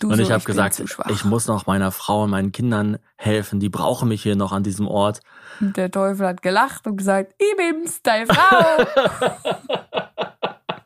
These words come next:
Speaker 1: Nee, also diese Punks, diese zwei,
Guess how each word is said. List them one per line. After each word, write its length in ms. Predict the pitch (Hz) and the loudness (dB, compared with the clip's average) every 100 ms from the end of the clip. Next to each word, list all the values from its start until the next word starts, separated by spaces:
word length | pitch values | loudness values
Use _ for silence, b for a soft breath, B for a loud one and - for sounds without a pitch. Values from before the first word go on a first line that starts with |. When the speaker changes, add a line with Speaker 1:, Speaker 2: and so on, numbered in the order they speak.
| - - _ - - - - - _ _ - _ _ B B B B B 240 202 | -10 -10 _ -14 -10 -12 -12 -20 _ _ -20 _ _ B B B B B -4 0
Speaker 1:
Nee, 300 | 196 180 170 - | 2 2 0 2
also 220 | 226 240 | 0 2
diese 240 | 269 254 | -2 -2
Punks, 460 | 262 269 294 339 - | 2 2 2 -2 -6
diese 240 | 277 285 | -4 -4
zwei, 500 | - 233 233 247 254 | 0 4 4 4 -2